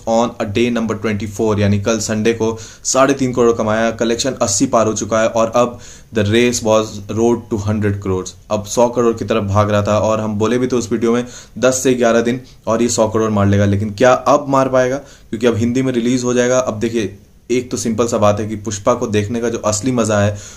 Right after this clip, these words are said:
वो थिएटर में ही है, कोई इसमें शक का बात नहीं है। लेकिन अगर पब्लिक के पास ये आ जाएगा ऑप्शन और जैसे केसेस बढ़ रहे हैं और जो भी सिचुएशन चल रहा है हम सबको पता है, उसके बाद अगर पब्लिक के पास ये भी आ जाएगा कि ये Amazon पे आप देख सकते हैं इसको हिंदी वर्जन में, तब क्या इतनी पब्लिक जाएगी?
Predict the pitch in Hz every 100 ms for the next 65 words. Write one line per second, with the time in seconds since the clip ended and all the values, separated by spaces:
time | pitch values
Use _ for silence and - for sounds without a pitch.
0 | - 139 135 123 107 113 101 90 87 -
1 | - 117 127 123 127 117 113 117 107 104
2 | 110 107 120 127 139 127 127 120 117 123
3 | 131 120 117 113 117 117 101 110 113 101
4 | 98 98 101 101 - - - 101 101 101
5 | 113 113 101 117 104 107 104 107 104 107
6 | 131 131 127 120 113 120 110 107 107 104
7 | 120 120 107 104 110 131 117 147 131 127
8 | 113 123 120 - - 113 110 120 131 120
9 | 117 110 113 117 131 117 107 104 110 -
10 | - - 120 120 - 117 120 120 127 127
11 | 117 104 117 - 113 117 101 113 107 107
12 | 110 127 113 101 107 107 110 - - -
13 | 143 139 151 131 123 131 117 113 113 110
14 | 98 98